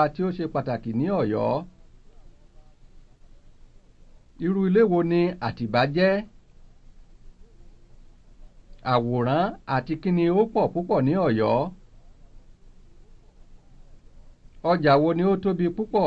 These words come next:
láàrin Ọ̀yọ́? Dárúkọ nǹkan méjì tí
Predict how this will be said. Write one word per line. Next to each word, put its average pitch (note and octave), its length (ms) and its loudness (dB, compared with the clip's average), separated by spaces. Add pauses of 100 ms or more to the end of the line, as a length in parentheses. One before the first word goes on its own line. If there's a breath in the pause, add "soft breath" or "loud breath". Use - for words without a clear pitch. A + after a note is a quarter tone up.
láàrin D3 560 2
Ọ̀yọ́? A2 380 0 (3000)
Dárúkọ G3 440 2
nǹkan E3 280 2
méjì F#3+ 380 2 (560)
tí G3 180 -6